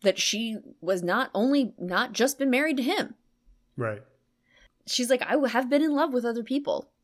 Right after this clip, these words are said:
Speaker 1: And, uh, yeah, I'm still gonna flirt with that guy. And that guy is Jeff Goldblum." <laughs>
Speaker 2: Yeah. So c-, could I say, because you're talking about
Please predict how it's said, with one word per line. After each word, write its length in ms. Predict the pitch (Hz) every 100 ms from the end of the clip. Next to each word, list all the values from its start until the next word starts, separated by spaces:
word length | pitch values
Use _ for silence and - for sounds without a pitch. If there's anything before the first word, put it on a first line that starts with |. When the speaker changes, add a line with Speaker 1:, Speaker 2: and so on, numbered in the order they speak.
| -
Speaker 1:
And, 400 | 202 196 190 180
uh, 440 | 170 170 165 - - _ _ _ _ _
yeah, 220 | - 226 294
I'm 140 | 196
still 200 | 190 247
gonna 160 | 262 233
flirt 280 | - 269
with 140 | 269 214
that 220 | 175 170
guy. 300 | 160 143 143
And 140 | - 165
that 120 | 202
guy 200 | 220 233
is 180 | 202 -
Jeff 300 | - 233 -
Goldblum." 560 | 214 277 208 - - 807
<laughs> 80 | 740 1077 - - - - - - 440 - - 339 - _ _ _ _ - -
Speaker 2:
Yeah. 320 | 127 120 95 - _ - - _ _ _ _ - - - _
So 400 | - 151 147 147 - -
c-, 140 | - - _ _ _
could 140 | - 147
I 180 | 170
say, 720 | 175 - 165 139 131 127 123 - _ _ _ - 135 139
because 420 | 131 143 135 143 127
you're 80 |
talking 340 | 131 151 139 147
about 420 | 123 123 117 -